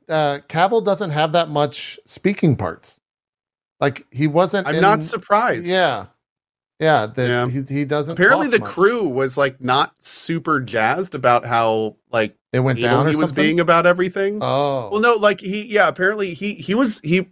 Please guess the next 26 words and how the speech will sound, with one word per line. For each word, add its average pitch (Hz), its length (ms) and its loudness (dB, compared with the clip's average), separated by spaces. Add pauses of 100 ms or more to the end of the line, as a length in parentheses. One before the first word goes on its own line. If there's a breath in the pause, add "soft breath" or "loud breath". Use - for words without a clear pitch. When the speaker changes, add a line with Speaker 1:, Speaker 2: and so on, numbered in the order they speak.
(220)
Speaker 2:
and 135 240 2
again, 104 240 -2
this 98 140 -8
is 104 100 -6
all 95 140 0
just 98 160 -18 (100)
random 110 640 0
stuff - 420 -2 (220)
that 104 60 -6
I 104 80 4
heard 101 200 2
on 98 120 0
the 104 140 0
internet 107 320 0
and 101 80 -6
in 101 100 -4
chat. 95 260 -4 (220 soft breath)
Speaker 1:
Yeah. 113 160 -6
Speaker 2:
But - 100 -12
apparently 208 360 0
he 175 120 -6
was, 147 360 -2
he 151 120 -6
was 151 180 0
very 143 220 4
much, 156 180 -2